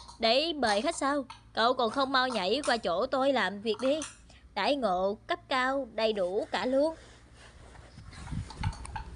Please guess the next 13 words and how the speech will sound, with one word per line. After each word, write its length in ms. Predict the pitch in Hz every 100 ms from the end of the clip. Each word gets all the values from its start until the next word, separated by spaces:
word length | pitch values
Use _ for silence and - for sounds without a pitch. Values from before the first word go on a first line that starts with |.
| - - - - - - - - - - - - - - - - - - - - - - - -
Ha, 420 | 254 233 254 269
xem 240 | 262 269 262
ra 120 | 262
gia 180 | 269 269
tộc 260 | 196 190
mấy 140 | 262 311
người 300 | 240 208 220
thiếu 240 | 247 247 311
thốn 220 | 269 269
quá 440 | 269 220 247 339 349 - - -
nhỉ. 420 | 196 185 180 294 - - - - - - 240
Còn 200 | 233 240
muốn 160 | 277